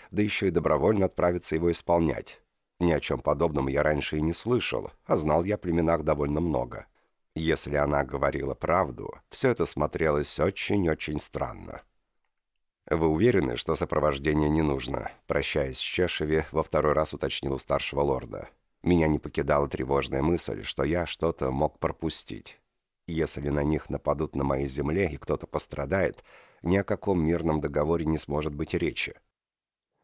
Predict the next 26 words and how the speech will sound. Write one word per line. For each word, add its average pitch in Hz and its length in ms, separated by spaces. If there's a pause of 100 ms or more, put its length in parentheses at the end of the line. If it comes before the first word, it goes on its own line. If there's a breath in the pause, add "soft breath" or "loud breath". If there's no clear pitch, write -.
(140)
"Без 135 260
людей 143 320
мы 120 140
быстрее, 104 720
и 117 80
нам 117 200
не 87 80
придется 78 440
волноваться 73 540
за 69 120
чью-то 73 260
безопасность. 65 840 (320)
Не 92 120
переживай 117 480
зря, 76 260
Косиан, 62 600 (120)
мы 87 160
не 87 60
в - 80
первый 87 280
раз 95 180
путешествуем". 58 840 (260)
Тейтон 65 340
пожал 67 340
протянутую 69 640
руку, 95 300